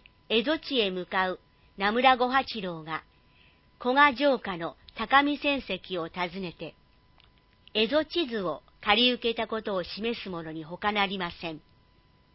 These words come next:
長年、舶来文物の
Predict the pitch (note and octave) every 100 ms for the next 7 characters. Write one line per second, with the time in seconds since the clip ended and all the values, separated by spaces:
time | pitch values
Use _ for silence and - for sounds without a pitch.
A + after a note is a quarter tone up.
0 | _ _ _ _ G#3 G#3 A#3+ A#3 A3+ A3
1 | A3+ _ _ _ _ _ _ - A3 -
2 | C#4+ C#4 C#4+ B3+ C#4 G3+ G3 - F3+ F3